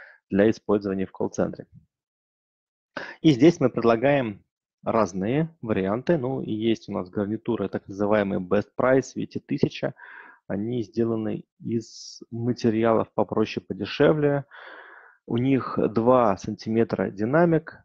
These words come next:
то есть не широкополосный звук, а чисто телефонный, чисто телефонное использование у этих гарнитур. Они, но при этом у них,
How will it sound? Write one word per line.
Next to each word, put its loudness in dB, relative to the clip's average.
то -6
есть -8
не 0
широкополосный 0
звук, -4
а 0
чисто -4
телефонный, -2
чисто -16
телефонное -4
использование -6
у -8
этих -4
гарнитур. 0
Они, 2
но 6
при 4
этом 4
у 4
них, -4